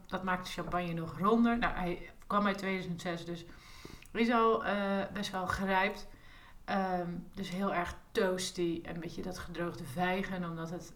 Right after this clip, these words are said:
eh, Pinot Noir is. Eh, het was geweldig. Zesenvijftig vijfennegentig.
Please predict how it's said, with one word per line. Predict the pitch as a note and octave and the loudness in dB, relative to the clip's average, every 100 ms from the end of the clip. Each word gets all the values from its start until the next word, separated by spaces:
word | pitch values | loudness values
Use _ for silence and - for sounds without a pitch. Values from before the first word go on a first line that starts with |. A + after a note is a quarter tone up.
| - | -10
eh, | F3 E3 | -8 -8
Pinot | - F3+ F#3+ | -6 -4 4
Noir | G#3 A3+ A#3 - | 8 8 6 0
is. | G3+ G3 - - - - - - - - - - - - - | -4 -4 -10 -16 -16 -16 -16 -16 -16 -16 -18 -18 -20 -14 -4
Eh, | G3 F3 D#3+ D3 C#3+ - | -2 0 -2 -4 -6 -8
het | F#3+ | -8
was | F#3+ - | -6 -6
geweldig. | - - - - - - - - - | -6 -8 -8 -10 -10 -14 -20 -14 0
Zesenvijftig | G3+ B3+ B3 A3+ A3 - | 4 4 6 4 4 0
vijfennegentig. | F3 E3 D#3+ - - | 0 0 -6 -8 -10